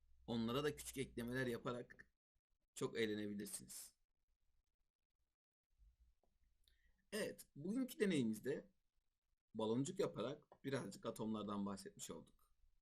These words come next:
Deneyin sonunda küçük hatırlatmalar yapmak istiyorum. Bunlardan bir tanesi,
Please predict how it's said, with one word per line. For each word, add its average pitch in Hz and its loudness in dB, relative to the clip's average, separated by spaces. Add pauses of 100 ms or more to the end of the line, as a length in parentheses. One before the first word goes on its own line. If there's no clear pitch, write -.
(1300)
Deneyin 185 2
sonunda 190 -2
küçük - -8
hatırlatmalar 135 0
yapmak 95 -4
istiyorum. - -8 (840)
Bunlardan 180 -2
bir 196 -4
tanesi, - -4